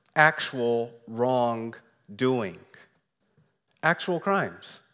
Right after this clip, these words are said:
This authority should not be taken as a prerogative to express personal vendettas.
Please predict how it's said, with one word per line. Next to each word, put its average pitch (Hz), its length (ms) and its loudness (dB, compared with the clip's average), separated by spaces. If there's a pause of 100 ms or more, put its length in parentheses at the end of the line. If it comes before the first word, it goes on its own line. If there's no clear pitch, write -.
(2000)
This 156 160 0
authority 165 460 2
should 147 160 -4
not 147 160 4
be 165 80 -6
taken 160 460 -2
as 147 180 4
a 131 40 0
prerogative 131 920 2 (300)
to 147 160 -4
express 135 760 0 (340)
personal 123 800 0
vendettas. 120 840 2